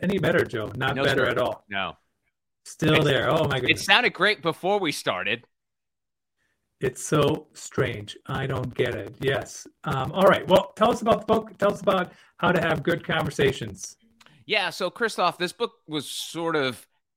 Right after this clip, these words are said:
Speaker 2: came out of happenstance. I was never one of these folks that was like, "Hey, I wanna write a book one day." You know, the book bucket list people. I was never that person.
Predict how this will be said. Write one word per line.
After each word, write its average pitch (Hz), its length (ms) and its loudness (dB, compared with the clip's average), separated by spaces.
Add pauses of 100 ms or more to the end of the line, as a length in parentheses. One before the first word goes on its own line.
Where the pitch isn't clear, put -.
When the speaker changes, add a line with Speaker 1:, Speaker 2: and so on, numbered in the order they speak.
(220)
Speaker 2:
came 202 220 6
out 165 100 6
of 120 60 -2
happenstance. 120 640 0
I 139 80 2
was 151 140 -2
never 175 200 -2
one 180 140 -6
of 165 80 -6
these 147 180 -4
folks 139 360 0
that 117 200 0
was 117 280 -8
like, 113 240 -2
"Hey, 208 420 4 (320)
I 143 60 6
wanna 135 200 2
write 107 200 0
a - 20 -10
book 98 180 -6
one 92 200 -8
day." 85 220 -6
You 107 100 -4
know, 90 160 -8
the 95 300 -4
book - 280 -4
bucket 120 300 -2
list 120 180 -12
people. 123 320 -10
I 143 120 10
was 127 140 -2
never 101 180 -4
that 85 200 -8
person. 92 300 -12